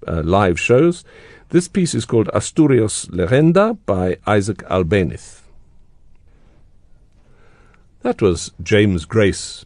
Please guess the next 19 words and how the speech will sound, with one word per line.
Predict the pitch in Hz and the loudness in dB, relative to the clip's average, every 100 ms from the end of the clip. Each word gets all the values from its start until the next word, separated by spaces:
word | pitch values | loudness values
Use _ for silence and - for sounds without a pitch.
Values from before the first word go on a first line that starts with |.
| _ | _
playing | 90 85 82 73 | -2 0 -2 -4
the | 78 | -6
guitar, | 73 85 135 107 65 69 | -6 -2 0 0 -2 -8
music | - 101 90 87 - | -6 -4 -4 -6 -4
by | 80 - | -4 -4
Isaac | 101 101 85 82 - | -2 -2 -2 -8 -6
Albéniz. | 82 76 117 151 175 - _ - - - _ | -6 0 0 0 -2 -8 _ -20 -20 -20 _
Asturias | - - - 131 127 110 - - | -8 -4 0 4 4 2 -2 -6
Leyenda, | 95 98 101 117 123 95 85 69 - | -4 0 2 4 2 2 -4 -8 -8
it's | 90 - | -8 -8
called. | - 101 165 - - - - | -2 -2 -2 -6 -20 -20 -2
And | 120 104 | -2 2
James | 180 165 | 2 2
Grace | 117 131 123 - - | 2 2 2 -2 -8
appears | - - 185 185 82 - - _ | -10 0 2 2 -2 -6 -14 _
with | 110 220 - - _ - | -2 -2 -2 -20 _ -6
Carly | 85 80 82 | -4 -2 -4
Olivier, | 76 - 85 90 135 - - - - | -8 -8 -4 -4 -6 -16 -20 -20 -12
uh, | 80 | -8